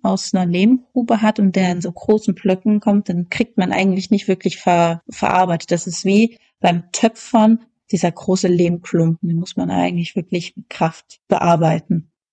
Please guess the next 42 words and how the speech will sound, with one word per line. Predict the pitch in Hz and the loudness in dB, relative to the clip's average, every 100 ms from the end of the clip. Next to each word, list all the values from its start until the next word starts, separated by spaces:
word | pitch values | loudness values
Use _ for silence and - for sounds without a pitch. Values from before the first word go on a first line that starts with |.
| _ | _
Aber | - 175 | -2 0
wenn | 185 185 | 2 2
man | 180 175 | 2 2
die | 175 160 | -2 -4
Feuchtigkeit, | 226 294 - 196 - 170 165 - | 0 0 -2 -6 -2 -2 0 -2
die | 175 | -6
da | 165 160 | -6 -6
drin | - 214 208 190 | -2 2 2 0
ist, | 170 - | -4 -6
in | - 160 | -4 -2
die | 160 | 0
Sonne | 214 233 202 | 2 4 2
legt, | 170 165 165 - | 0 -4 -4 -4
dann | 170 | -6
bricht | - 226 - - | -2 -4 -4 -6
diese | 170 160 165 | -8 -6 -6
ganze | 185 208 214 | 0 0 0
Struktur | - - _ - - 208 196 | -6 -8 _ -20 -4 0 0
so | 180 | -2
ein | 160 | -2
bisschen | 196 185 - | -2 -2 -2
auf, | 180 208 226 | 2 2 0
weil | 170 | -2
das | 165 - | -4 -2
Wasser | 190 - 175 165 | -4 -2 -4 -4
ja | 165 | -4
so | 165 165 - _ _ _ _ | -6 -8 -10 _ _ _ _
ganz | 202 214 - | -2 0 0
schnell | - 190 185 | 0 2 2
entweichen | 165 - 175 190 196 170 | 0 0 0 0 -2 -2
möchte. | 165 - 180 185 _ _ _ - | -4 -6 -8 -8 _ _ _ -4
Und | 175 180 - - | -2 -2 -4 0
irgendwann | 190 214 220 196 190 | 2 4 2 0 0
hat | 190 180 | -2 -2
man | 175 | -2
einen | 170 | -2
sehr | 175 180 | -2 -6
großen | - 196 - 165 - - | -8 -10 -6 -8 -8 -4
Block | 175 190 - _ _ | 2 2 0 _ _
da, | 226 220 240 262 _ _ _ _ _ _ | 2 2 2 -2 _ _ _ _ _ _
aber | 185 175 190 185 185 | -6 0 2 2 2
der, | 185 - 180 175 175 180 - - | 0 2 2 4 4 2 0 -8